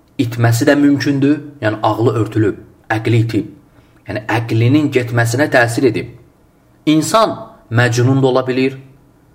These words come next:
sehrin təsirindən, insanın digər bir insanla əlaqələrinə təsir də edir,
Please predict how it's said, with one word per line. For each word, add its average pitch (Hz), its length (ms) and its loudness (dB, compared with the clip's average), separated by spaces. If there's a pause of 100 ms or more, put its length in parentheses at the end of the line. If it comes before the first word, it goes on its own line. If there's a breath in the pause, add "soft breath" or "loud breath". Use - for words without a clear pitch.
(240)
sehrin 104 380 -2
təsirindən, 101 680 -2 (520 soft breath)
insanın 165 680 0 (400 loud breath)
digər 143 560 0
bir 143 240 -2
insanla 127 600 0 (540 soft breath)
əlaqələrinə 127 920 0
təsir 120 440 0
də 131 120 6
edir, 135 260 0